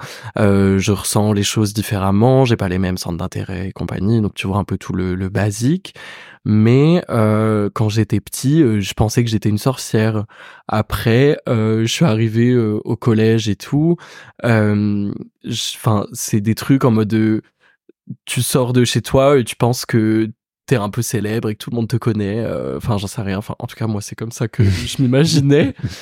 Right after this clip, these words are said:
Et, euh, et, et je me suis toujours projeté dans un état différent de juste être, euh, une personne, euh, humaine lambda. Et, euh, et même si je, je sais très bien que je suis une personne humaine lambda, entre guillemets, mais ce qui est très bien, euh,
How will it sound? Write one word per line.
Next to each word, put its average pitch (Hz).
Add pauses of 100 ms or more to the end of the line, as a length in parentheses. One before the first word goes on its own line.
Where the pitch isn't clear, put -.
(500)
Et, 147
euh, 139 (180)
et, -
et 147
je 135
me 143
suis 135
toujours 190
projeté 160
dans 135
un 127
état 143
différent 131
de 123
juste 117
être, 120
euh, 104
une 117
personne, 117 (160)
euh, -
humaine 110
lambda. 113 (580)
Et, 110
euh, 107
et 113
même 160
si 156
je, 135
je 120
sais 117
très -
bien 175
que 147
je 120
suis 127
une 113
personne 113
humaine 110
lambda, 113
entre 107
guillemets, 117
mais 117
ce -
qui -
est -
très -
bien, 165 (640)
euh, 104